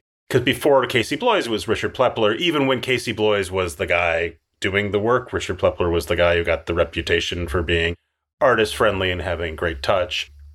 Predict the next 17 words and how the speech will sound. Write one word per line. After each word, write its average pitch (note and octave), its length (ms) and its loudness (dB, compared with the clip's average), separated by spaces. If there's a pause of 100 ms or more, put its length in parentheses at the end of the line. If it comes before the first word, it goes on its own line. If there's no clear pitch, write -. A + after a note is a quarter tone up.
(160)
It C#3 140 0
may F3 200 0
just E3+ 200 -4
be D3 120 0
that A#2 220 -2
that's G#2+ 300 0
just G2 320 -4
H F2 220 -8
B D2+ 120 -8
O, C#2+ 60 -10 (480)
'cause G2+ 140 -4
there F2+ 160 2
isn't F2 200 -2
really E2+ 220 -2
a D2+ 80 -4
comparable E2+ 460 -2
product. D#2+ 600 -2